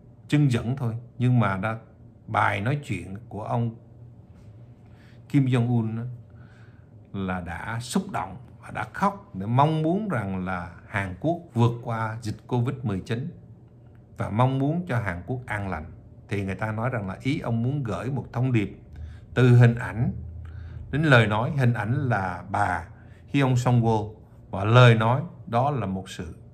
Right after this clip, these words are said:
thả-, cảm thông và muốn nối kết với Hàn Quốc. Chứ không phải là muốn nổ, nổ cái bức, <laughs> nổ, nổ cái tòa nhà bốn tầng ở tại, à, Kaesong như bà Kim Yo Jong.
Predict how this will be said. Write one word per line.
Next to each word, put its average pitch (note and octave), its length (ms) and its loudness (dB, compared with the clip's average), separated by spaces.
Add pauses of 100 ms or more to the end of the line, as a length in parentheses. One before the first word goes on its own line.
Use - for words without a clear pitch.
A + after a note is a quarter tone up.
(160)
thả-, - 240 -18
cảm A2+ 260 -4
thông A2 340 -2
và G2+ 120 -8
muốn A#2 340 -2
nối E3+ 180 6 (100)
kết D3 160 -2 (180)
với B2 120 0
Hàn F2+ 220 -2
Quốc. A2+ 160 -6 (880)
Chứ D#3+ 100 -2
không C3+ 260 2
phải G#2+ 220 0
là G#2 200 -2
muốn C3 540 0
nổ, A2 600 2 (920)
nổ A2 340 -2
cái D#3 120 -6
bức, E3 220 -6 (200)
<laughs> G#2+ 40 -2 (300)
nổ, F3 440 6 (260)
nổ A#2+ 120 -2
cái D#3 120 -4
tòa A2 220 -4
nhà G2+ 280 -4
bốn D3+ 340 2
tầng F#2+ 300 -4
ở G#2+ 220 -4
tại, F#2 280 -8 (1040)
à, E2+ 460 -8
Kaesong A#2 480 2 (340)
như A2+ 280 4
bà F2 380 -4 (1040)
Kim A#2 160 2
Yo G2+ 140 -2
Jong. F#2 280 -6